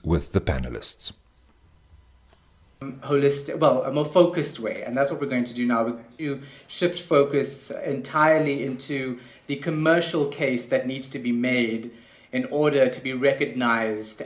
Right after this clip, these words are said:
Speaker 2: as a business community, a L G B T I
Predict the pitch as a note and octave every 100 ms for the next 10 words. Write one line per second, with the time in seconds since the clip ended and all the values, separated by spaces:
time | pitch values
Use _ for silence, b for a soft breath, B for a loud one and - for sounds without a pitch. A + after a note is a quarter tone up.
0 | C3 - A#2 A2+ - B2+ A#2 A#2 C3+ A#2+
1 | B2 A#2 - A#2 A#2+ A#2 A2+ G2 - B2
2 | A#2+ B2 A#2 A#2 - A#2 G#2+ G#2+